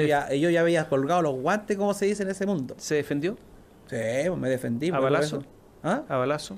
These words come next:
Speaker 1: No, pues, y me había guardado yo, pues. Yo no, pues, no me defendí, pues. Ahí me pegaron pato, como se dice. Más encima, pues. Así que los dejé de cogotero a todos, porque imagínense, no sellaron nada y, y más encima me tiraron unos balazos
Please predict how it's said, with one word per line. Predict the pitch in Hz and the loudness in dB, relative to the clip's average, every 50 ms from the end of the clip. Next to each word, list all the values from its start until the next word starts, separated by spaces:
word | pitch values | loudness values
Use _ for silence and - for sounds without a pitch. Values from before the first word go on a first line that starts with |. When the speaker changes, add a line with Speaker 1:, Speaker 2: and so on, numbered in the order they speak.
| - | -8
Speaker 1:
No, | - 151 196 | -2 0 2
pues, | 196 175 156 | 2 2 2
y | |
me | 147 156 | 2 2
había | 165 165 | 2 2
guardado | 147 127 117 117 135 160 175 170 | 2 2 2 2 0 0 0 0
yo, | 165 175 170 143 123 | 0 0 -2 -2 -4
pues. | 120 - - - - | -8 -12 -18 -14 -6
Yo | 135 139 147 | -4 -2 -2
no, | 147 156 175 | 0 0 0
pues, | 175 147 | 0 0
no | 135 | 0
me | 135 135 | 0 0
defendí, | 127 123 - 123 120 123 151 170 | -2 -2 -4 -6 -4 -2 -4 -4
pues. | 160 139 135 | -4 -6 -6
Ahí | 143 131 139 135 107 123 | -4 -2 -2 -2 -2 -2
me | 131 131 123 | -2 0 2
pegaron | 127 135 147 143 123 | 2 2 2 2 0
pato, | 117 - - - 175 165 - 123 117 | -2 -4 -2 0 0 0 0 -4 -6
como | 131 131 123 | -6 -6 -6
se | 120 147 | -4 -4
dice. | 135 127 123 - - - - - - - - - | -4 -4 -4 -10 -20 -20 -20 -20 -20 -20 -12 -6
Más | 143 | -6
encima, | 143 135 - - 247 220 156 | -6 -6 -4 -2 -2 -2 -2
pues. | 127 - - - - - - - - - - - - | -4 -6 -12 -16 -20 -20 -20 -20 -20 -20 -20 -14 -6
Así | - 160 196 202 | -2 -2 2 2
que | 208 | 4
los | 208 196 | 2 4
dejé | 175 190 185 185 214 214 214 202 | 2 0 0 2 2 2 4 4
de | 180 190 185 | 4 4 4
cogotero | 185 180 175 190 190 214 208 208 | 4 4 4 4 4 4 2 2
a | 202 | 2
todos, | 240 240 233 233 | 2 0 0 -2
porque | - 180 180 180 | -4 -4 -4 -2
imagínense, | 185 180 175 208 202 185 170 180 | -2 -2 -2 -2 -2 0 0 0
no | 170 170 165 | 0 0 -2
sellaron | 160 - 170 175 175 165 160 160 170 | 0 0 2 4 4 4 2 0 0
nada | 202 240 262 269 262 247 240 | -2 -2 -2 -4 -6 -4 -4
y, | 226 220 220 214 208 202 202 - - - - - - - - - - - - | -2 -2 0 -2 -2 -4 -6 -10 -18 -20 -20 -20 -20 -20 -20 -20 -20 -16 -10
y | - 175 175 | -6 -4 -4
más | 165 165 160 | -4 -4 -4
encima | 165 180 | -4 -4
me | 175 | -2
tiraron | 160 175 175 175 175 | 0 2 2 2 2
unos | 170 165 160 | 0 -2 0
balazos | 170 180 175 170 143 - - | 0 2 2 0 -2 -2 -10